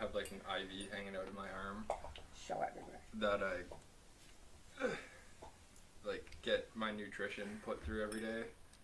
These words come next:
Speaker 1: It goes straight through my arm into my heart and sits in my heart.
Speaker 2: Okay, we gotta remember that this is also recording on my podcast, so a
Speaker 1: Yeah.
Speaker 2: lot of people can't see it.
Speaker 1: Yes,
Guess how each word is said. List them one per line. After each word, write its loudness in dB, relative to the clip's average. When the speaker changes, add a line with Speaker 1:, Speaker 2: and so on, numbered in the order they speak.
Speaker 1:
It -8
goes 4
straight 8
through 4
my 12
arm 10
into 4
my 4
heart 6
and -6
sits -4
in 0
my 2
heart. 0
Speaker 2:
Okay, 12
we 12
gotta 12
remember 12
that 12
this 10
is 8
also 12
recording 10
on 12
my 12
podcast, 10
so 12
a 12
Speaker 1:
Yeah. 12
Speaker 2:
lot 12
of 10
people 4
can't 2
see 6
it. 8
Speaker 1:
Yes, 4